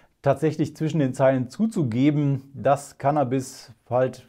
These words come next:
keine Toten verursacht, während, äh, Alkohol massenhaft, äh, Tote in Deutschland jedes Jahr verursacht. Also da kann man so ein bisschen was rauslesen, ansonsten ist es eher irgendwie ziemlicher Käse. Ähm, interessant, besonders für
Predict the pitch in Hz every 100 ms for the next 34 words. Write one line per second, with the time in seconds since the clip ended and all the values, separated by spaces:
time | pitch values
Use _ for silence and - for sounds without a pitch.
0 | _ 143 139 - 185 208 143 143 123 143
1 | 139 160 160 135 135 131 131 123 123 143
2 | 156 139 127 120 113 _ 143 160 139 113
3 | 117 113 - 117 110 107 110 - 139 -
4 | 117 113 120 117 117 113 110 - - -
5 | - _ 147 160 160 127 120 120 110 _
6 | - 131 143 165 143 143 - 131 117 110
7 | 113 127 - 127 117 117 113 156 151 123
8 | 123 - 123 127 123 127 123 113 117 113
9 | 127 131 117 110 - 120 123 120 110 120
10 | 120 107 110 107 110 - - - - _
11 | _ - 135 117 117 - 143 151 170 190
12 | - _ - - - _ 139 143 147 151
13 | 160 156 156 - 156 202 147 156 143 -
14 | - 131